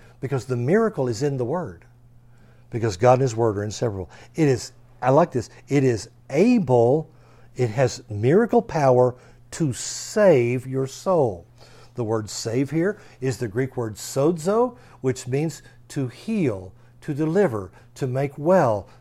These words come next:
to make whole. Jesus used this word a lot when he would say,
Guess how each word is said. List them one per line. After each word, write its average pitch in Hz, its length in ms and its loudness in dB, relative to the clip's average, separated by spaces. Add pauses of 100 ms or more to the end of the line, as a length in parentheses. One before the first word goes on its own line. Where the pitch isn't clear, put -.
to - 120 -10
make 123 260 -4
whole. 117 500 0 (320)
Jesus 147 540 0
used 151 220 2
this 143 180 0
word 139 160 6
a 107 60 4
lot 131 360 6
when 131 120 2
he 143 80 0
would 143 160 -2
say, 139 500 4